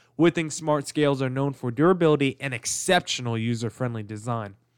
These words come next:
Step on and data from every weigh-in syncs automatically to the free app for I O S and Android via Wi-Fi or Bluetooth.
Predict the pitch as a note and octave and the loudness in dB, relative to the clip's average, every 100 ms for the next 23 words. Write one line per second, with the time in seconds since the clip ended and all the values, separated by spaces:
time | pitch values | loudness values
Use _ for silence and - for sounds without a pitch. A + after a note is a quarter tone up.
0 | _ - - F3+ F#3+ - F3+ E3 E3+ C#3 | _ -14 -2 2 2 4 2 2 -2 -2
1 | C#3+ D3+ D#3+ C#3 B2 - F#3 A#3 B3 G3 | 2 2 2 -2 -6 -4 -2 0 2 2
2 | D3 D3+ C3 A#2 - B2+ - - F3 G3 | 2 2 0 -4 -8 -8 -10 0 4 4
3 | E3+ D3 D3 C#3 B2 G#2+ G2 - - - | 2 0 0 0 -2 -8 -16 -18 -6 0
4 | D#3 - F3+ A#3+ F3+ D3 - - - C#3+ | 2 2 0 2 4 2 0 -8 -2 4
5 | E3+ D3 C#3 C#3 - E3 E3+ E3+ G3+ C#3+ | 6 6 2 0 -4 -6 -4 -2 -2 -2
6 | A2 F#2 _ _ _ E3 D3+ A#2 C3+ F3 | -4 -6 _ _ _ 4 6 6 4 4
7 | - F#3 F#3 D3 C#3+ C3 C3 B2+ A2+ | 2 2 2 4 2 4 0 0 -6